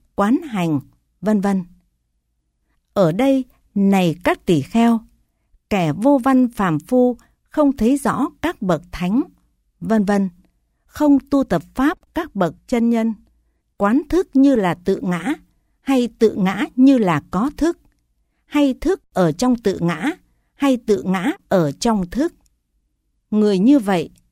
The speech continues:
này các tỷ kheo, được gọi là kẻ vô văn phàm phu, bị trói buộc bởi các trói buộc của thức, bị trói buộc bởi các trói buộc nội ngoại. Kẻ không thấy bờ,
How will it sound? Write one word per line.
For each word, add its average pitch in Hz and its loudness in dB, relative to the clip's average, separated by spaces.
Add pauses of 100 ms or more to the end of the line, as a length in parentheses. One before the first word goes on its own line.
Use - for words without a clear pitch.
(260)
này 190 -2
các - -6
tỷ 156 0
kheo, 226 -2 (560)
được 240 0
gọi 196 -2
là 185 -2 (120)
kẻ 160 0
vô 247 -2
văn 247 -2 (100)
phàm 165 -2
phu, 247 -2 (500)
bị 214 -2
trói 233 -2
buộc 185 -2
bởi 175 -2
các 330 -2 (100)
trói 226 0
buộc 190 0 (120)
của 156 -2
thức, 311 0 (720)
bị 226 0
trói 240 0
buộc 196 -2 (240)
bởi 190 -2
các 302 -6
trói 220 -2
buộc 190 0
nội 180 0
ngoại. 170 -2 (720)
Kẻ 175 -2
không 269 -2
thấy 240 -2
bờ, 165 0